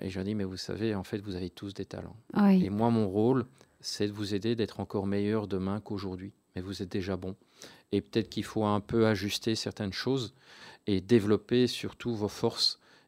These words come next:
Speaker 1: et, euh, canaliser, euh, vos points d'attention. » Euh, mais, euh, dans, dans cette dynamique d'humanisme et de positivisme,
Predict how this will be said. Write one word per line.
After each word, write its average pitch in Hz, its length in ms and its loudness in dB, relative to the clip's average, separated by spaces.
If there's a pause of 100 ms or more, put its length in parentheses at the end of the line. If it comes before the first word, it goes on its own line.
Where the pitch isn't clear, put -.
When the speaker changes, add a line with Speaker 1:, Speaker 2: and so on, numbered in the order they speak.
(100)
Speaker 1:
et, 101 220 4
euh, 90 140 4
canaliser, 104 720 2
euh, 98 180 4
vos 95 160 -2
points 101 220 -2
d'attention. » 104 520 -4 (440)
Euh, 92 460 -4
mais, 95 420 -4
euh, 90 480 -2
dans, 92 220 -6
dans 92 160 -8
cette - 340 -8
dynamique 98 500 -4
d'humanisme 104 720 -2
et 95 80 -2
de 90 60 -16
positivisme, 107 800 -4